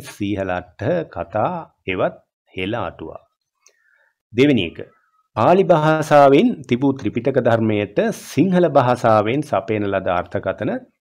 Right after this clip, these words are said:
හඳුන්වන්නේ හෙළ අටුවා නමින්. තුන්වෙනි එක පෙදෙන් බුදුසිරිතෑ බසින් වත්සිරිතෑ යනුවෙන් ආරම්භයේදීම සඳහන් වන කෘතිය තමයි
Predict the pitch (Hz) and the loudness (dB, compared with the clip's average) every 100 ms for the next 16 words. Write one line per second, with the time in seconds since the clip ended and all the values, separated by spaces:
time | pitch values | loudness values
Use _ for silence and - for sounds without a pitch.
0 | _ - 110 110 95 87 90 180 196 _ | _ -8 -4 -2 -2 -6 -6 -8 -10 _
1 | _ - 113 104 87 85 76 80 80 - | _ -4 0 0 -2 -6 -6 -8 -14 -20
2 | _ _ _ _ _ _ - 127 101 82 | _ _ _ _ _ _ -6 -2 -2 -4
3 | 78 78 208 320 _ _ _ _ _ _ | -8 -6 -6 -6 _ _ _ _ _ _
4 | _ _ _ _ - 151 160 202 180 117 | _ _ _ _ -2 2 6 6 4 2
5 | 117 120 123 117 113 135 233 - _ - | 0 0 -2 0 2 2 0 -8 _ -12
6 | - 101 104 147 117 101 98 - 101 95 | -2 -2 0 0 0 -2 -4 -6 -6 -6
7 | - 85 87 190 240 - _ _ _ 107 | -2 -2 -2 -6 -12 -16 _ _ _ 2
8 | 117 135 180 202 151 117 - _ 90 92 | 4 6 6 4 0 -4 -10 _ 2 4
9 | 123 151 160 156 151 143 139 139 139 139 | 4 4 2 2 0 2 2 4 4 4
10 | 196 180 107 110 117 113 110 107 - 98 | 2 0 2 2 2 2 0 -2 -2 -4
11 | 92 104 95 92 107 | 0 -2 -2 -4 -4